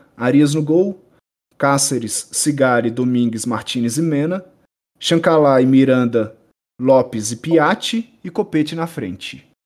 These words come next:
É o que a gente imagina que seja esse time pra jogar contra o São Paulo.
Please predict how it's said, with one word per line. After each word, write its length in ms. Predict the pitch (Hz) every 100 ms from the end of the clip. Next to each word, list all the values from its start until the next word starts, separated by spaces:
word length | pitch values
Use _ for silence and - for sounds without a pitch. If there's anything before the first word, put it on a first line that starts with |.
| _ _ -
É 220 | 104 123
o 80 | 143
que 340 | 143 196 185
a 120 | 175
gente 340 | 139 156 151 185 170
imagina 520 | 170 185 170 131 185
que 140 | 185 190
seja 340 | - 156 156
esse 280 | 170 - 175
time 600 | - - 170 175 175 170 - _
pra 120 | - 139
jogar 160 | 147
contra 240 | 143 143 151
o 40 |
São 200 | - 185
Paulo. 520 | 180 127 120 113 110